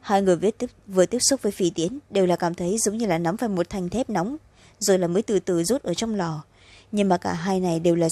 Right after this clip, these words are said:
xem chịu người ta chèn hết, không chịu nào buông tay.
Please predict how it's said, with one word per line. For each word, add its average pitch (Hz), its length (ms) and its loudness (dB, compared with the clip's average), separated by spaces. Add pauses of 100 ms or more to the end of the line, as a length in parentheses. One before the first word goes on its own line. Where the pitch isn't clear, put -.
xem 185 180 0
chịu 180 300 0
người 175 160 0
ta 165 400 -2
chèn 175 180 0
hết, 190 220 -6 (380)
không 214 200 0
chịu - 140 0
nào 175 180 2
buông 185 240 0
tay. 175 300 -6